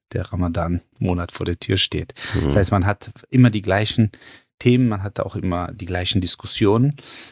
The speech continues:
Speaker 1: weil
Speaker 2: Mhm.
Speaker 1: es natürlich unheimlich schwierig ist für Nicht-Muslime, das auch zu hundert Prozent nachzuvollziehen. Ist auch völlig normal. Man sieht auch aktuell zum Beispiel in den,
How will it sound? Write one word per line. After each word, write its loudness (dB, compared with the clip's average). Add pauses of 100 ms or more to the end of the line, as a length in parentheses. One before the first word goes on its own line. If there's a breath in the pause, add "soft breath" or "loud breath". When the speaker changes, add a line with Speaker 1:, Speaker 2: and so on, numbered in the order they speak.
(140 loud breath)
Speaker 1:
weil 4
Speaker 2:
Mhm. 4
Speaker 1:
es 2
natürlich 4 (120)
unheimlich 2
schwierig 0 (360)
ist 4
für 2 (720)
Nicht-Muslime, 2 (680)
das 2
auch 0 (220)
zu -4
hundert 6
Prozent -2
nachzuvollziehen. -2
Ist 2
auch 4
völlig -2 (100)
normal. 0 (200 loud breath)
Man 4
sieht 2
auch 2
aktuell 0
zum -2
Beispiel -2
in 0
den, -2